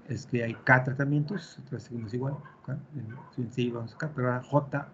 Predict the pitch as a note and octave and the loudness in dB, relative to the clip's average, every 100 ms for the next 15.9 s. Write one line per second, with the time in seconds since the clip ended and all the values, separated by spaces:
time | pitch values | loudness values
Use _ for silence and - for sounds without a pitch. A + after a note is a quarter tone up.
0 | - B2 B2 - E3 G#3+ - - - B2+ | -8 -2 -2 0 -2 -4 -10 -20 -12 -6
1 | B2 C3 G#2+ A2+ G#2+ C3 C3 B2+ - - | -4 -4 -4 -4 0 0 2 -2 -6 -14
2 | - A#2 A2 C#3 G2+ C3 B2 A#2 A#2 A#2 | -6 -4 -2 -2 0 0 0 -2 -2 -2
3 | - C3 C3+ D#3 F3+ D#3+ - - - - | -6 -6 -2 0 -2 -4 -10 -20 -20 -20
4 | - - - - - - - - D3+ C3+ | -20 -16 -14 -16 -20 -20 -20 -2 4 6
5 | C#3+ C#3 D3 D3 C3+ C#3 C3+ C3+ D#3+ D3+ | 6 6 8 8 8 6 4 2 -2 2
6 | C3+ D3+ C#3 C3+ D3 F3+ F3+ - - - | 2 2 0 -2 -2 -4 -4 -18 -20 -20
7 | - - C3 - A#2+ A2+ A2 A2+ A#2 C#3 | -18 -10 -10 -6 -6 -6 -6 -4 -4 0
8 | E3+ E3 B2+ C3 D3+ - C#3 - C3+ B2+ | 0 2 0 -2 -4 -10 -12 -4 -2 -2
9 | B2+ A2+ B2 C3 B2+ B2 B2+ D3+ D#3 E3 | -2 -2 2 2 4 2 0 -2 -2 -4
10 | D3+ - - - - _ - - - A2+ | -4 -10 -20 -20 -20 _ -20 -12 -2 0
11 | G#2+ G2+ - - - A#2 A#2 G#2+ C3 C3+ | 0 -2 -10 -8 -2 -2 -2 -2 -2 -2
12 | A2+ G#2+ - A#2+ A#2+ B2+ - - B2+ G#2 | -4 -4 -2 -2 -2 -6 -10 -8 -6 -6
13 | - G#2 - B2+ C3 C#3 - - - - | -6 -6 -2 0 2 0 -6 -14 -20 -20
14 | - - - - - - - A#2 A2+ D3+ | -20 -20 -20 -20 -20 -14 -4 0 6 6
15 | D#3 B2 A#2+ A#2 A2+ C#3 D3 D3+ | 6 2 0 0 2 6 6 4